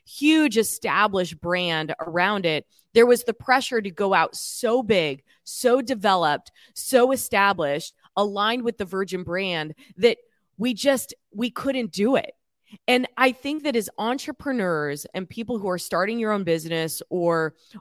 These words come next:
are working in an entrepreneurial environment, it is completely fine to do things incrementally. So be scrappy. One of my favorite analogies that I came up with when I was at Virgin, and <laughs> I don't, it's funny 'cause I don't play video games, but in my head, I play Duck Hunt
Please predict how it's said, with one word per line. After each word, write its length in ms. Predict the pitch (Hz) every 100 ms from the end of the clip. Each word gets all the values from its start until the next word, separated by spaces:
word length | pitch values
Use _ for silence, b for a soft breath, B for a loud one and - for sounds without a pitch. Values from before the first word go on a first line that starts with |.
| -
are 300 | 185 180 170
working 420 | 185 208 208 220
in 60 | 214
an 140 | 190
entrepreneurial 800 | 180 180 196 185 180 165 165 160
environment, 540 | 156 147 151 147 135 - B B -
it 160 | 247 254
is 160 | 240
completely 720 | - 226 - 214 233 240 262
fine 420 | 240 185 160 175 190
to 120 | 180
do 200 | 160 180
things 300 | 180 175 160 -
incrementally. 760 | 170 - 160 147 139 127 - - _ _ b 190
So 380 | - 220 202 190 b b 175
be 220 | 226 254
scrappy. 640 | 254 - 185 185 185 139
One 180 | 127 202
of 60 | 240
my 140 | 233
favorite 520 | 226 240 247 190 - -
analogies 720 | 196 180 190 190 170 160 156
that 240 | - 165 - _ _ _ _ _ _ - 220
I 80 |
came 260 | 220 226 208
up 160 | 196 208
with 220 | 190 170
when 120 | 185
I 100 | 180
was 120 | 170
at 100 | 180
Virgin, 540 | 196 254 214 175 160 156 B 254 -
and 240 | 214 208 -
<laughs> 360 | 226 - - -
I 80 | 254
don't, 140 | 262
it's 160 | 240 -
funny 240 | 254 240
'cause 160 | 214 196
I 80 | 196
don't 160 | 214
play 140 | 208 185
video 300 | 165 180 202
games, 300 | 226 240 214
but 140 | 202
in 100 | 202
my 140 | 190
head, 160 | 190 208
I 80 | 190
play 240 | 196 233
Duck 280 | 214 160 151
Hunt 260 | - 202 220